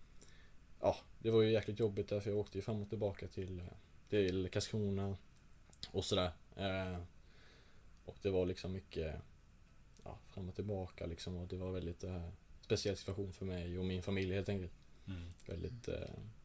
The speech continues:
Speaker 1: tråkigt liksom.
Speaker 2: Hur fanns klubben med dig i, i den här situationen och, och stötta dig?
Speaker 1: Eh, klubben, eh,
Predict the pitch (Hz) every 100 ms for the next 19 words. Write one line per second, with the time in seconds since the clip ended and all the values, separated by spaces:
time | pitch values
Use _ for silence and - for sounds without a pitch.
0 | - 92 87 90 95 - - - - -
1 | - 135 135 208 196 - - 247 175 -
2 | 160 180 180 185 90 82 82 87 92 95
3 | 92 92 - 120 104 95 87 85 80 -
4 | - 98 90 - 85 82 82 82 82 78
5 | - - - - - 92 95 - 85 80
6 | - - - 123 127 123 123 123 123 -
7 | - - 156 131 110 127 139 143 139 -
8 | - - 107 98 98